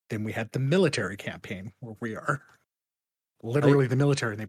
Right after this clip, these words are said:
Speaker 1: play so different. I think
Speaker 2: One
Speaker 1: they captured
Speaker 2: thing
Speaker 1: that.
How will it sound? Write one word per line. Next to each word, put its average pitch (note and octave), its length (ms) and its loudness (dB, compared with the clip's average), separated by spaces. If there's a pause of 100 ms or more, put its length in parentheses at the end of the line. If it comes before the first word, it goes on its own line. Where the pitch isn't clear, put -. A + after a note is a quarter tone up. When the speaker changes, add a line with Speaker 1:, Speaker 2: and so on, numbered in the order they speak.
Speaker 1:
play C3 120 -4
so C3 240 -4
different. A2+ 500 -10 (800)
I A2 80 -14
think G#2+ 60 -8
Speaker 2:
One C3 160 2
Speaker 1:
they D#3+ 180 2
captured C3 140 -2 (100)
Speaker 2:
thing G2 60 -6
Speaker 1:
that. F2 200 -10